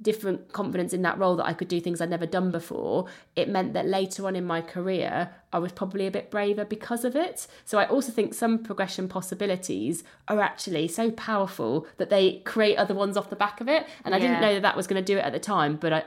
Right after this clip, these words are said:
Speaker 1: I look back on it now and think it definitely was.
Speaker 2: So as you're doing your mind map, one thing to watch out for, which is why we wanted to give you those examples there, is I would discourage you from just writing a mind map that says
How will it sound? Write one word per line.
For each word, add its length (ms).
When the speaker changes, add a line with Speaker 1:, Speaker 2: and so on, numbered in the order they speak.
Speaker 1:
I 160
look 200
back 240
on 40
it 120
now 260
and 160
think 300
it 180
definitely 380
was. 320
Speaker 2:
So 260
as 180
you're 80
doing 280
your 120
mind 440
map, 260
one 240
thing 220
to 140
watch 340
out 280
for, 440
which 180
is 100
why 180
we 60
wanted 280
to 40
give 140
you 80
those 220
examples 580
there, 300
is 140
I 180
would 280
discourage 600
you 340
from 280
just 420
writing 400
a 40
mind 280
map 240
that 160
says 460